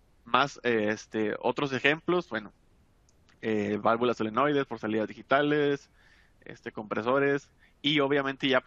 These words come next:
con estos tipos de relevadores podemos activar alarmas, este, leds, eh, estrobos, cualquier tipo de, de accionamiento de un equipo que sea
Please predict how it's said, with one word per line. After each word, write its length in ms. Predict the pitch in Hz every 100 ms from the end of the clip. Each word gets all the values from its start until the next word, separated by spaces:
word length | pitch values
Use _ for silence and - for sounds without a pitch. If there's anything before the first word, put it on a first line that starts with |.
| -
con 180 | 131 127
estos 460 | 135 - 156 -
tipos 340 | _ 135 147 147
de 60 |
relevadores 500 | 139 135 135 139 151
podemos 380 | - 113 113 123
activar 440 | 127 - 110 110 - _ _ _ - -
alarmas, 1040 | - 107 117 131 131 127 127 123 120 120 -
este, 520 | 110 - 107 98 95
leds, 600 | 113 120 135 135 135 -
eh, 360 | 104 101 104 - - _ _ _ -
estrobos, 960 | 113 - 135 143 139 139 135 131 - _ _ _ _ _
cualquier 380 | - 113 135 135
tipo 360 | - 139 156 147
de, 140 | 131 -
de 420 | 117 107 110 - _ _ _ - _ _
accionamiento 720 | - - 139 120 113 139 139 147
de 60 |
un 80 | 147
equipo 460 | 143 185 - 202 - _ _ _ _ _ _ _ _
que 140 | - 117
sea 400 | - 127 135